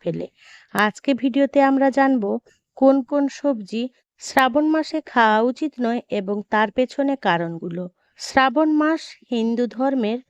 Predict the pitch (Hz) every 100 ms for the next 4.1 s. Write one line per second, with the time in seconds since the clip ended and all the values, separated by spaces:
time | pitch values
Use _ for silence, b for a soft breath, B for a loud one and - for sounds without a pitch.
0 | _ _ 220 - 247 240 262 285 233 180
1 | 185 - 185 185 _ _ _ _ - 226
2 | 247 277 - 240 240 - 240 - 254 254
3 | 254 208 220 b b _ - 233 208 220